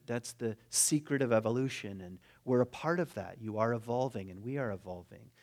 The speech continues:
There's an individual evolution and a collective evolution, which I would like to suggest has something to do with growth and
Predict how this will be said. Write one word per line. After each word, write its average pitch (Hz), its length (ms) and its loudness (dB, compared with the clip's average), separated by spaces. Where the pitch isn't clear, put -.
There's 101 160 -8
an 107 100 0
individual 127 580 2
evolution 104 520 -4
and 101 80 -10
a 101 40 -12
collective 131 420 -4
evolution, 98 640 -10
which 98 140 -14
I 117 160 2
would 117 140 -2
like 98 180 -6
to 101 80 -16
suggest 95 480 -10
has 139 140 0
something 120 340 2
to 107 80 -4
do 104 140 -2
with 101 220 -8
growth 123 380 2
and 98 360 -6